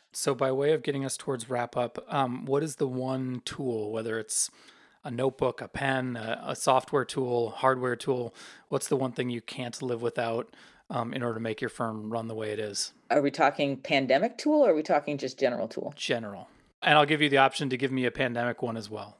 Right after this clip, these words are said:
Speaker 1: You can give me two.
Speaker 2: Well, I mean, I ca-, I, I already
Speaker 1: <laughs>
Speaker 2: know, and I, I can't give them enough credit. I couldn't run my firm without my staff.
Speaker 1: Yeah.
Speaker 2: I mean, if they can count as a tool.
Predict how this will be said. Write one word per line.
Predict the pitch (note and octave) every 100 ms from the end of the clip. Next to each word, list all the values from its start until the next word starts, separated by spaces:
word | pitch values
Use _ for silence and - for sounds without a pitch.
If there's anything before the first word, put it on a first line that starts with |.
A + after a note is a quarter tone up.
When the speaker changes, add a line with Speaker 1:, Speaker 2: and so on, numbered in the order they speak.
| _
Speaker 1:
You | C3+
can | A#2+
give | G#2+
me |
two. | G#2 G#2+ G2+ _ _ _ - - A3
Speaker 2:
Well, | G3+
I | G#3
mean, | G#3+ G#3+
I |
ca-, | G3 G#3
I, | E3+ G3 -
I | G3+
already | A#3+ G#3+
Speaker 1:
<laughs> | F3+
Speaker 2:
know, | E3+ D#3 D3 - _ - _ _
and | D#3 C#3+
I, | A#2+
I | D3+
can't | F#3+ E3+ D#3+
give | D3
them | D3 C3+ A#2+ C#3+
enough | C#3+ C#3+ -
credit. | C#3+ B2 A#2 -
I | D3
couldn't | - G3 D3
run | D3+
my | C#3
firm | C3 C#3+
without | A#2+ A#2
my | G#2+
staff. | - - - - - - _
Speaker 1:
Yeah. | - B2
Speaker 2:
I | - _ _ _ -
mean, | B2+
if | -
they | D#3
can | D#3
count | C#3 D3+ C#3+
as | B2+
a |
tool. | B2+ D3+ D#3 F3+